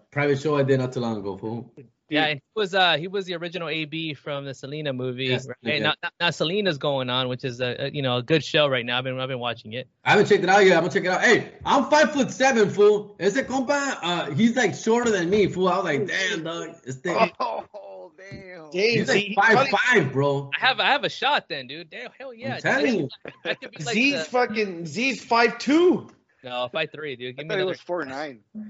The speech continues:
Speaker 4: No, mames.
Speaker 2: <laughs>
Speaker 4: Every fucking, every movie he comes out, that guy.
Speaker 2: Yeah, he
Speaker 4: You know?
Speaker 2: comes out. He does some
Speaker 3: For real.
Speaker 2: good, some good roles
Speaker 1: Yeah.
Speaker 2: too. Like you
Speaker 1: Vargas,
Speaker 2: said.
Speaker 1: yeah, Jacob Vargas. There you go, Jacob Vargas. Yeah.
Speaker 2: And of course,
Speaker 4: Yeah.
Speaker 2: of course, right here,
Speaker 4: Michael
Speaker 2: right?
Speaker 4: Peña.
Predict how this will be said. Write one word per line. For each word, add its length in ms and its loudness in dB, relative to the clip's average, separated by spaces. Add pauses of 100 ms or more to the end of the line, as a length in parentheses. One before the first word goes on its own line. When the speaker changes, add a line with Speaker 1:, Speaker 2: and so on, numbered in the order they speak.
(220)
Speaker 4:
No, 240 -6
mames. 480 -14 (420)
Speaker 2:
<laughs> 320 -6
Speaker 4:
Every 420 2
fucking, 460 0
every 300 2
movie 520 0
he 80 -4
comes 300 -4
out, 220 0
that 160 0
guy. 260 -8 (560)
Speaker 2:
Yeah, 160 -2
he 40 -2
Speaker 4:
You 60 -2
know? 60 -2
Speaker 2:
comes 160 -4
out. 120 0
He 60 -4
does 100 -4
some 40 2 (100)
Speaker 3:
For 0 -
real. 100 -4
Speaker 2:
good, 220 -4
some 160 -12
good 160 -2
roles 220 -2
Speaker 1:
Yeah. 80 -2
Speaker 2:
too. 180 -4
Like 160 -20
you 100 -6
Speaker 1:
Vargas, 300 4
Speaker 2:
said. 0 -
Speaker 1:
yeah, 140 4
Jacob 300 2
Vargas. 340 4
There 100 0
you 60 2
go, 120 -2
Jacob 260 -4
Vargas. 300 -8 (120)
Yeah. 180 -10
Speaker 2:
And 100 -8
of 100 -6
course, 260 -2
Speaker 4:
Yeah. 80 -4
Speaker 2:
of 100 -14
course, 240 -4
right 120 0
here, 220 0
Speaker 4:
Michael 140 0
Speaker 2:
right? 180 0
Speaker 4:
Peña. 480 0